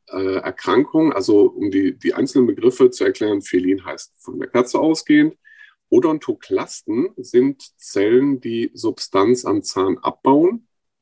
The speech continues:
In der Biologie und in der Me-, Medizin bauen die Blasten immer irgendwas auf und die Klasten bauen's wieder ab. Das gibt's bei Knochen und auch bei den Zähnen. Und resorptiv heißt, dass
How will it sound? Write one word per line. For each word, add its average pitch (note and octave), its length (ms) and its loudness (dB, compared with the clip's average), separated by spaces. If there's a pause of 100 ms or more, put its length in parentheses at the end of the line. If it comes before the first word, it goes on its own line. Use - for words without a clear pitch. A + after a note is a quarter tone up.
In F#2+ 120 0
der F#2 440 -2
Biologie G2 460 4
und C3+ 100 0
in A2 60 -6
der G#2 100 -2
Me-, G2+ 180 -4
Medizin A#2+ 720 0
bauen A#2+ 320 -2
die G2+ 140 -16
Blasten - 580 -2
immer C#3 260 -2
irgendwas A#2 460 -8
auf - 260 -2 (120)
und G#2 200 -8
die F#2 240 -14
Klasten A#2 560 -2
bauen's G#2 360 -4
wieder - 160 -6
ab. - 180 -10
Das - 180 0
gibt's - 220 0
bei F#2+ 160 2
Knochen E3 480 2 (460)
und B2+ 180 4
auch A2+ 200 -2
bei F#2+ 120 0
den F2 220 -6
Zähnen. G#2 500 -4 (840)
Und A2 260 0
resorptiv B2+ 800 0
heißt, B2+ 320 -4
dass - 300 -10